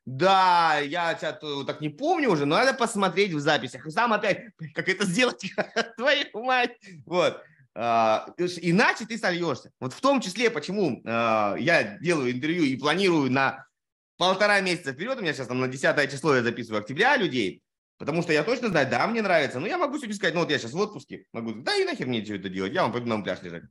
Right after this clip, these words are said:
Нет, там час времени выделил, пообщался, это в YouTube, это сюда, это сюда, потому что у меня человек записан, человек придёт, я пообещал, я кому-то что-то должен сделать, всё, это самодисциплина. Вот я только так считаю, надо двигаться, потому что, э,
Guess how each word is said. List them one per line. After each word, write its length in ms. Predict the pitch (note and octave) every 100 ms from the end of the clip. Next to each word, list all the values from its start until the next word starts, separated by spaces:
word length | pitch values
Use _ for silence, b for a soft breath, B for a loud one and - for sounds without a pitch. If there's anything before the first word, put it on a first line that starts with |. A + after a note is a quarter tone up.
| _ _ _ -
Нет, 380 | F3+ B3 A#3
там 160 | D#3 C3
час 300 | A3+ A3 E3+
времени 320 | F3+ D#3 C3+
выделил, 560 | B2+ A3+ B3+ B3+ A#3+ A#3 B B
пообщался, 640 | - B2 A#2+ F#3+ G#3+ A3 G#3+
это 300 | D#3+ A2 G2
в 60 |
YouTube, 580 | G2 A#2+ E3+ A3 A3+ A3+ B B
это 200 | - G2+
сюда, 500 | - A#2+ C3+ G#3+ A3
это 200 | E3+ -
сюда, 260 | A#2 D#3+ G#3
потому 240 | C#3 E3+
что 140 | E3 D#3
у 20 |
меня 240 | E3+ D#3+
человек 340 | B2+ D3+ C3+ A2+
записан, 540 | A#2+ G#3+ A#3 C4 B3+ b b _ _
человек 300 | D3+ C#3+ -
придёт, 420 | B2 C#3 B3 B3
я 180 | E3 E3
пообещал, 600 | B2 G2+ A2+ G#3+ A#3+ A3
я 120 | D#3
кому-то 300 | C#3 C#3+ B2
что-то 240 | A#2+ C3+ G#2+
должен 360 | A#2+ A#2 A2
сделать, 380 | F2+ C#3 B3+ C4
всё, 260 | - C#3+ A2+
это 320 | - C4+ A3+ E3+ E3+
самодисциплина. 760 | B3 C4+ A#3+ A#3 A3+ A#2 F2+
Вот 240 | C#3 D3
я 180 | C#3 A3
только 220 | B3+ A3+
так 160 | G#3+ C#3+
считаю, 240 | C3 G#2 G2
надо 160 | F#2+
двигаться, 360 | F#2+ F#2+ F2 -
потому 220 | - C#3+
что, 100 | D3 C#3
э, 640 | B2+ A#2 A2 G#2+ G#2+